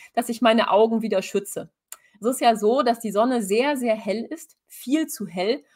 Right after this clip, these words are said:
um sie direkt mit dem bloßen Auge zu beobachten und insbesondere halt eben, wenn ich noch so Hilfsmittel wie Teleskope oder Ferngläser habe. Da brauche ich also eine Schutzfolie, ähm, oder halt eben wirklich spezielles Material, spezielle Ausrüstung, die dafür sorgt,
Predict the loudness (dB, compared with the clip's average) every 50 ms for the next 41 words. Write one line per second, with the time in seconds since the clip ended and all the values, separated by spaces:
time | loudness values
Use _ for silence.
0 | _ _ _ 0 0 2 2 0 2 4 4 4 4 2 -2 -4 -2 -2 0 0
1 | 2 0 0 -2 -4 0 2 2 2 2 0 -4 -10 -12 -12 -8 -6 -6 -6 0
2 | 2 2 2 2 0 -2 -2 0 0 0 0 0 -2 0 4 4 4 4 4 2
3 | 0 0 2 0 0 0 0 0 0 2 2 2 2 0 -2 -4 -6 -6 -4 -4
4 | -2 0 0 -2 -2 -2 -4 -2 0 -2 -2 -2 -6 -12 -12 -10 -10 -10 -8 -6
5 | -4 -4 -4 -4 -4 -4 -4 -6 -8 -10 -12 -12 -12 -14 -14 -16 -16 -16 -18 -20
6 | -16 -16 -16 -16 -18 _ _ _ _ _ _ -2 4 4 4 4 4 0 -2 2
7 | 4 4 4 4 0 -2 -2 -6 _ _ _ _ -10 -8 -4 4 6 6 6 6
8 | 2 -4 -2 4 4 4 4 6 6 6 6 4 2 -2 _ _ _ 2 4 4
9 | 4 2 0 -6 _ _ _ _ _ _ 4 6 8 8 6 6 4 2 2 2
10 | 0 0 2 0 -2 2 2 2 2 2 -2 -12 _ _ -16 -4 -2 -2 2 8
11 | 8 8 8 8 4 2 2 2 0 0 0 -2 -2 2 4 8 8 10 8 8
12 | 6 0 -6 -6 0 2 4 4 6 4 4 2 -4 _ _ _ _ 6 8 8
13 | 8 6 2 2 2 2 2 2 0 -2 -2 -2 -2 0 0 0 0 0 -4 -4
14 | 2 4 6 6 6 6 2